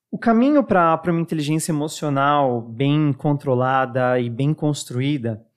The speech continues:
é o autoconhecimento. A gente não pode fugir disso.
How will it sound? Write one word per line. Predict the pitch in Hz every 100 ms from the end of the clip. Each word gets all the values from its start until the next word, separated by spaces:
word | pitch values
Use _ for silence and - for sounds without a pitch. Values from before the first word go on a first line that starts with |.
| _ _ -
é | 160
o | 160
autoconhecimento. | 165 165 180 165 156 165 107 101 120
A |
gente | 123 123
não | 139
pode | 143 139 135
fugir | - 135 131
disso. | 107 101 -